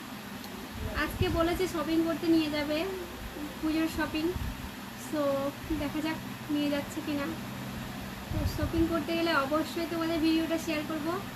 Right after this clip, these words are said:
So, এখনকার মতো এখানেই, আবার দেখা হচ্ছে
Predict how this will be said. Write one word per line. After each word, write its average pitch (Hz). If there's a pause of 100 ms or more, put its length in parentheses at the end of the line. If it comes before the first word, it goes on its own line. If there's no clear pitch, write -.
(2250)
So, 285 (1600)
এখনকার 339
মতো 349 (220)
এখানেই, 381 (1800)
আবার 311
দেখা 349
হচ্ছে 349